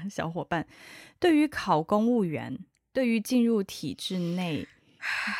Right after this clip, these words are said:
的一种执着，就是有一种光环，对，对，真的是有一种光环和一种，和一种执着。所以我的偏见呢，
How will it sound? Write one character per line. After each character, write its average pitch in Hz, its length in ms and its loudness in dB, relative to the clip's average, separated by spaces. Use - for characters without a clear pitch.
的 190 120 6
一 262 140 4
种 - 240 2
执 160 380 -2
着， 110 380 -2
就 202 100 -2
是 202 180 -2
有 214 160 4
一 - 20 6
种 240 180 2
光 202 280 4
环， 147 260 -2
对， 196 140 0
对， 196 100 0
真 233 160 -2
的 220 80 2
是 196 140 -6
有 175 100 -2
一 - 20 -2
种 160 160 -4
光 165 240 -4
环 147 200 -8
和 151 100 -8
一 165 60 -6
种， 170 120 -6
和 - 160 -4
一 202 40 2
种 185 160 -2
执 139 320 -8
着。 - 280 -10
所 - 240 2
以 330 160 2
我 190 520 0
的 170 100 -2
偏 247 340 2
见 247 240 2
呢， 202 220 -6